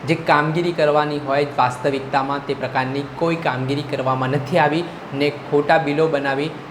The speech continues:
નાણાં ઉઘરાવવામાં આવે અને સરકાર સાથે ઉચાપાત કરવામાં આવી.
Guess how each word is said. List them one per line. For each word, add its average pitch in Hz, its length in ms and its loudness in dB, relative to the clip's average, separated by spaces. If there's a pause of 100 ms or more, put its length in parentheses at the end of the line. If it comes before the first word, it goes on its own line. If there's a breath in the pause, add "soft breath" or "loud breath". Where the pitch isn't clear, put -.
(180)
નાણાં 147 540 2
ઉઘરાવવામાં 139 600 2
આવે 135 120 0
અને 147 140 -4
સરકાર 131 520 0 (320)
સાથે 135 280 2 (140)
ઉચાપાત 135 560 0
કરવામાં 120 380 -4
આવી. 113 180 -8